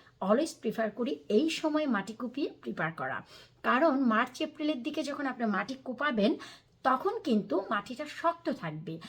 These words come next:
আর ফেব্রুয়ারির দিকে already আমি বীজ দেয়া শুরু করে দিই ধনিয়া পাতা এবং মূলা। তাই জানুয়ারির ঠান্ডায় আমি বাইরে যেতে পারি না, কারণ আমার আইস বার্ন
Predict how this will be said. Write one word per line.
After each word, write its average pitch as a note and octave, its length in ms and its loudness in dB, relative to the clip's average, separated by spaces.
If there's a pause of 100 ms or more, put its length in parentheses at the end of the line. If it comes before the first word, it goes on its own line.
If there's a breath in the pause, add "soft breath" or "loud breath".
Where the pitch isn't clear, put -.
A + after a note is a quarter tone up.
(220 loud breath)
আর F3+ 360 4
ফেব্রুয়ারির B3+ 600 2
দিকে E4 200 -2
already A3 420 4
আমি G#3+ 160 0
বীজ A#3 440 2
দেয়া G#3 200 2
শুরু C4+ 300 -6
করে D#4+ 240 -2
দিই F4+ 160 -4
ধনিয়া A#3+ 420 0
পাতা A#3+ 380 -4
এবং G#3 200 2
মূলা। F#3 420 2 (380 loud breath)
তাই D#4 340 4
জানুয়ারির C#4 640 2
ঠান্ডায় G#3+ 420 0
আমি A3 220 0
বাইরে G#3+ 380 0
যেতে D4+ 220 -6
পারি C#4 360 0
না, D4 200 2 (300 loud breath)
কারণ B3 360 0
আমার D#4+ 220 4 (180)
আইস G#3 360 6
বার্ন F3 260 2